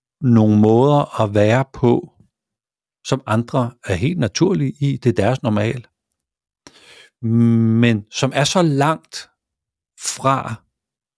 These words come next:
der, hvor jeg kommer fra, skaber også i gåseøjne lidelse eller, øh,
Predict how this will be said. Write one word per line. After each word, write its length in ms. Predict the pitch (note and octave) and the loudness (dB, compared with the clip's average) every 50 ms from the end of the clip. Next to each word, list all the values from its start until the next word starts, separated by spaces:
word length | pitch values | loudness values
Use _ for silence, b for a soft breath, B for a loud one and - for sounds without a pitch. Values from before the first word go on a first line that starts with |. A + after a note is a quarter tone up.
| _ _ _ _ _ _ _ | _ _ _ _ _ _ _
der, 100 | - C#3 | 0 0
hvor 100 | B2 A#2 | 2 4
jeg 280 | A2 A#2 A#2+ C3 D#3+ D#3 | 4 4 2 2 0 -2
kommer 300 | - - B2 - - G#2 | -2 -4 -4 -4 -4 -8
fra, 420 | - - - G2+ - - _ _ _ _ _ _ _ _ _ _ _ _ _ _ _ _ _ _ _ _ _ _ _ _ _ _ _ _ _ _ _ _ _ _ _ _ | -10 -8 -10 -12 -12 -14 _ _ _ _ _ _ _ _ _ _ _ _ _ _ _ _ _ _ _ _ _ _ _ _ _ _ _ _ _ _ _ _ _ _ _ _
skaber 500 | - - - - B2+ A2+ A2+ A#2 B2+ A#2+ | -12 -12 -4 -2 0 0 0 2 2 2
også 420 | A2 G2+ G2+ G2 G#2 G2 - A#2+ | 4 4 4 2 2 0 0 0
i 200 | A#2+ C3+ E3 A2+ | 0 0 0 0
gåseøjne 680 | F#2+ A#2 G#2 G2+ G2+ - B2 A2 G#2 G#2 G#2 G#2 G2+ A#2 | 2 2 2 2 2 0 0 2 2 0 0 -2 -4 -6
lidelse 800 | B2+ G2+ F2 F2 G2+ G2+ G2 F#2+ A2+ B2 A2+ - - A#2+ G2 E2 D2+ b b b b b b b b _ - | -8 -8 -4 -2 0 0 2 2 2 2 2 0 -2 -4 -4 -4 -8 b b b b b b b b _ -4
eller, 640 | - G#2 G2+ G2+ F#2+ F#2+ F#2+ F#2+ F#2+ - - - A2 | -2 0 0 0 0 2 2 2 2 0 -2 -2 -2
øh, 140 | G2+ G#2+ | -2 -2